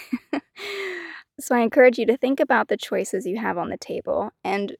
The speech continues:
run a scenario, but not just the best case scenario, which you absolutely should run, but also run the worst case scenario. So if it doesn't go the way you hope for, what will that look like? Is there still something to be gained there? And if there is,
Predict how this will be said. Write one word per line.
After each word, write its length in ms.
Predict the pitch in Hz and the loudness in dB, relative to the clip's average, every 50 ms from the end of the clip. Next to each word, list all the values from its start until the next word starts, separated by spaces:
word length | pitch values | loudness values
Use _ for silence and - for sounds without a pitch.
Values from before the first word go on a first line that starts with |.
| _ - | _ -14
run 300 | 202 214 208 233 247 277 | -4 2 4 4 6 4
a 40 | 277 | 4
scenario, 520 | - - 254 220 208 196 190 190 196 196 | 2 0 0 0 0 0 -2 -2 -2 -2
but 140 | 196 - - | 0 0 2
not 200 | 240 262 285 294 | 4 4 2 2
just 280 | - 302 277 - - - | 2 0 -2 -2 -2 -2
the 80 | - | 0
best 320 | 220 - 220 233 - - - | 2 4 4 2 2 -2 -4
case 200 | - 226 214 - | -4 -4 -4 -4
scenario, 500 | - 240 208 - - 185 190 196 202 220 | -4 -4 -2 0 0 0 0 2 2 2
which 220 | 233 233 - - | 2 0 0 -4
you 60 | - | -4
absolutely 640 | - - 196 - - - - 196 185 185 - - 196 | -4 -4 -4 -4 -6 -6 -4 -4 -2 -2 -4 -6 -6
should 220 | - - 196 202 | -6 -6 -6 -2
run, 300 | 233 190 185 185 - - - _ _ _ _ _ _ _ _ | -2 0 0 0 -2 -4 -8 _ _ _ _ _ _ _ _
but 100 | - 240 | 4 6
also 300 | 240 247 262 - 285 262 | 6 6 8 8 6 6
run 320 | 220 226 233 226 214 214 208 | 8 6 4 4 4 2 2
the 100 | - 214 | 4 6
worst 240 | 214 247 269 - - | 6 6 6 4 2
case 220 | - 208 196 - | -4 -6 -4 -6
scenario. 400 | - 196 185 - - - - - | -6 -8 -8 -8 -10 -10 -10 -10
So 340 | 240 - - - - - - - | -10 -8 -4 -2 -2 -2 -2 -2
if 180 | - 208 - - | -2 -2 0 -2
it 120 | - - | 2 4
doesn't 320 | - 262 285 - 320 247 | 6 6 6 4 2 2
go 160 | 190 - 185 185 | 2 2 2 2
the 120 | - - | 0 -2
way 160 | - - - | -2 -2 -2
you 180 | - - - 202 | -2 -4 -4 -2
hope 200 | 226 - - - | -2 -2 -4 -4
for, 380 | - - - - - - - - _ _ _ _ - | -6 -6 -4 -4 -4 -4 -6 -8 _ _ _ _ 0
what 220 | 240 240 - - | 4 4 6 8
will 120 | 226 240 | 8 6
that 200 | 220 233 226 - | 6 6 6 6
look 200 | 220 247 254 - | 6 4 4 2
like? 360 | - 196 - - - - - - - | 0 -2 -2 -2 -6 -10 -10 -6 -4
Is 140 | 233 240 - | -4 -2 0
there 140 | 240 226 | 0 0
still 340 | 240 - - - 233 233 240 | 0 0 0 2 2 2 2
something 400 | 240 - 220 202 190 - 208 190 | 2 0 -2 -2 -4 -4 -8 -8
to 140 | - - - | -8 -8 -8
be 100 | - 196 | -8 -6
gained 340 | - - 214 240 285 277 262 - | -4 -2 2 2 2 2 2 0
there? 400 | - - - - - - 269 _ - | -4 -4 -4 -4 -6 -8 -10 _ -6
And 140 | 233 220 208 | -4 -4 -4
if 100 | 220 - | -2 0
there 160 | - 220 - | 0 2 4
is, 560 | - 277 320 302 277 302 339 - - - | 6 8 10 10 10 8 6 2 -8 -10